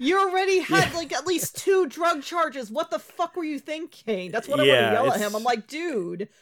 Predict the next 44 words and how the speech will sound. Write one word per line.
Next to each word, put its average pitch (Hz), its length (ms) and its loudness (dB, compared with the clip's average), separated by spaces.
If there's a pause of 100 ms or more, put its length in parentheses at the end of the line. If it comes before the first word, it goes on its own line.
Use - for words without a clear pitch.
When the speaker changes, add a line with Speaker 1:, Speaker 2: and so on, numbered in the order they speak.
(220)
Speaker 1:
you, 262 220 -8
you 311 140 -4
can't 427 280 -4
be 381 80 0
Speaker 2:
it's 285 100 -6
Speaker 1:
pulling 339 280 -2
shit 349 340 -10
like 262 200 -4
that 208 260 -4
when 262 140 -4
you 285 180 -8
already 269 260 -2
have," 247 240 -4 (240)
I, 247 80 -2
listen, 247 300 0
I 185 80 -2
know, 208 260 -2
going, 294 480 0
doing 277 220 -8
mandatory 269 520 -4
military 233 440 0
service 214 340 -4
sucks. - 420 -8
I 190 80 -4
get 202 240 0
it. 156 200 -2
Everyone 233 320 0
hates 220 320 -2
it, 104 140 -10
probably. 165 380 -8
Most 247 260 0
people 170 220 -8
probably, 147 440 -12
uh, 247 340 0
who 226 160 -2
knows 180 220 -8
how 165 100 -12
much - 220 -14
everyone 151 460 -12 (200)
likes 185 320 -4
it 180 60 0
or 165 80 -2
dislikes - 500 -10
it. - 200 -10